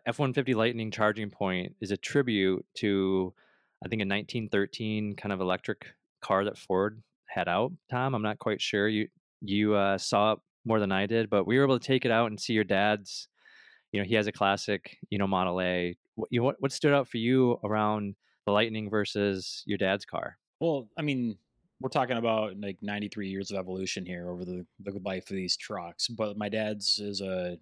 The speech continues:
Speaker 2: nineteen twenty-nine Model A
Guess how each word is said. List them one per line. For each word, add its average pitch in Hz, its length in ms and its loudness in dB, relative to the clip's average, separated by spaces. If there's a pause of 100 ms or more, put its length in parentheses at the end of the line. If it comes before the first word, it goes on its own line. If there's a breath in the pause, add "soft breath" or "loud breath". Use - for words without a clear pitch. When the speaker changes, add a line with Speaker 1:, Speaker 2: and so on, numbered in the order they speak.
(260)
Speaker 2:
nineteen 107 560 -2
twenty-nine 101 680 -4
Model 98 380 -2
A 95 420 -4